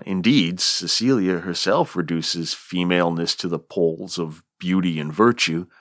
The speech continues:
But Rosalind asserts that nature would not have had it so.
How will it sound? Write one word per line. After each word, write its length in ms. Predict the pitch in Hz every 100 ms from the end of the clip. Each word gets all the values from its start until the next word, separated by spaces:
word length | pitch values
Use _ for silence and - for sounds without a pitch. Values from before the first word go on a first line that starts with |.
| _ _ _ _ _ _ _ _ _
But 160 | 156 -
Rosalind 560 | 220 359 320 285 269 -
asserts 380 | 170 226 269
that 160 | - 165
nature 500 | 156 196 214 - 208
would 240 | 170 135
not 320 | 135 180 208 -
have 220 | 170 165
had 320 | - 131 139
it 160 | 139 -
so. 600 | - - 104 69 -